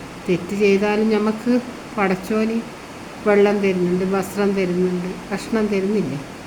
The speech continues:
ആ പടച്ചോൻ ആലോചിച്ച് നമ്മളെ കൊണ്ട് ഒരാൾ ചെ-, എന്തെങ്കിലും ചെയ്തു കഴിഞ്ഞാൽ അത് നമ്മൾ ഒന്നുമല്ല. കാരണം നമ്മൾ അത്രയും, നമ്മൾ അള്ളാ സ്നേഹിക്കുന്നുണ്ട്,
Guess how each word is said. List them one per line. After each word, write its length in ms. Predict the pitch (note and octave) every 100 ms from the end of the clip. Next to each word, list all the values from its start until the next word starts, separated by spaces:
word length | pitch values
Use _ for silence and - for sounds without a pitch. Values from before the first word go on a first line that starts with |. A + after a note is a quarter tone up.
| - - - - F3+
ആ 40 | F3+
പടച്ചോൻ 420 | F#3 F3 F3 G3 G3 F#3
ആലോചിച്ച് 360 | F3+ F#3 - F#3 F3+
നമ്മളെ 520 | F#3 F#3+ A3 C4 C4 B3+ - - -
കൊണ്ട് 280 | G#3+ G3 G3+ A3
ഒരാൾ 420 | F#3 G3 F#3 G3 G#3 A3
ചെ-, 100 | -
എന്തെങ്കിലും 420 | F3+ F3+ F#3+ G3 F#3+
ചെയ്തു 320 | G#3 D#3+ E3 E3+
കഴിഞ്ഞാൽ 340 | E3+ D#3 D#3 E3 - - - - - -
അത് 160 | E3+ F3+ F3+
നമ്മൾ 240 | F3 F3 F3 F3 - - - - - - - F3
ഒന്നുമല്ല. 1300 | F#3 G3 G3+ G#3 A3 A3+ A#3+ B3+ C4+ C4+ F#3+ D#3 C#3+ - - - - -
കാരണം 400 | F3 F3+ F#3+ A#3 - - - - - - - - - - - - -
നമ്മൾ 240 | F3 F3+ F#3
അത്രയും, 560 | F#3 - - G#3+ A3 A3+ A3+
നമ്മൾ 220 | F#3+ G3 F#3+
അള്ളാ 240 | F3+ F#3+ B3+ C#4 - -
സ്നേഹിക്കുന്നുണ്ട്, 880 | G3+ G3 G3 F#3+ - E3+ D#3+ C3+